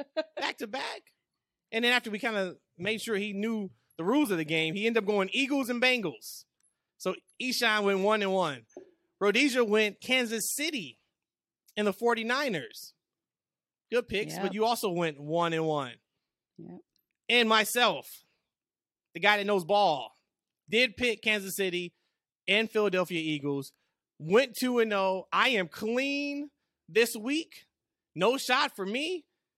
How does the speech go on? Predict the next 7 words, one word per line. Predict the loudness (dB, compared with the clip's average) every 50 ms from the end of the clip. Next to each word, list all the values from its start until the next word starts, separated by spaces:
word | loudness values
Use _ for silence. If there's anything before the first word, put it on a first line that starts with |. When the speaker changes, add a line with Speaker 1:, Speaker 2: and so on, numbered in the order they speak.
| _ _ _ -2
Speaker 1:
That | 0 0 0 0
leaves | 0 -4 -2 -2 -4 -4
the | -4 -4
shotting | -4 -4 -2 0 0 2 2 0 -2 -4 -6 -6 -8 -6 -2
up | -2 -2 -2 _ -4
to | -2 -2 0 0 -2 -4 -4 -8 _ _ _ _ _ _ _ -2
Rhodesia | 0 0 2 2 0 -2 -2 -2 -2 -2 -2 -4